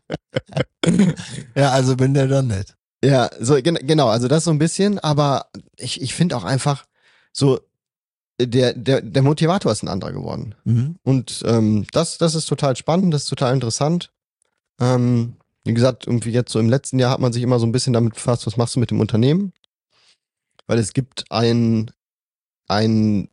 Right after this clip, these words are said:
Speaker 2: Partner im, in der Branche, die gerade so ein bisschen zusammenkaufen.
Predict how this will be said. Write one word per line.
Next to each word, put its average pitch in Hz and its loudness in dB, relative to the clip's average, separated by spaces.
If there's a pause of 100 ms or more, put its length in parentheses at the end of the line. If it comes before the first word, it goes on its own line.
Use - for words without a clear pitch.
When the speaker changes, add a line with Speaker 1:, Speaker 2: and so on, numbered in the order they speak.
(120)
Speaker 2:
Partner 113 0
im, 104 -2 (120)
in 107 0
der 104 2
Branche, 107 0
die 101 -6
gerade 101 0
so 101 -4
ein 101 -2
bisschen 101 0
zusammenkaufen. 135 0